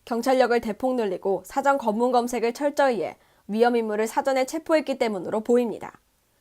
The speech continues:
샹젤리제 거리 곳곳에서 시위대와 경찰이 충돌했고 방화와 약탈이 있었습니다.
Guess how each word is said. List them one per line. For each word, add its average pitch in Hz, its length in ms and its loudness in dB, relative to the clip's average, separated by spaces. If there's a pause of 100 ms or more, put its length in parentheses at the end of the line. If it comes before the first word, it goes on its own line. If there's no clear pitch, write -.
(260)
샹젤리제 277 560 4
거리 226 220 4
곳곳에서 208 760 -4
시위대와 247 560 2
경찰이 226 440 -4
충돌했고 247 680 0 (200)
방화와 214 440 2
약탈이 262 380 0
있었습니다. 196 600 -10